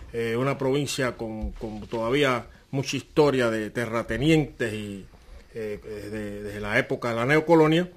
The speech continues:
y en el regreso, en una avioneta, eh, con mal tiempo en el regreso, pues, desaparece Camilo en el mar. Hay que decir que Camilo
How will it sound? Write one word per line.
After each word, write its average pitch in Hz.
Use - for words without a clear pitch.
y 165
en 131
el 127
regreso, 131
en 113
una 131
avioneta, 131
eh, 104
con 107
mal 131
tiempo 139
en 131
el 113
regreso, 123
pues, 127
desaparece 131
Camilo 123
en 117
el 113
mar. 113
Hay 143
que 180
decir 180
que 165
Camilo 214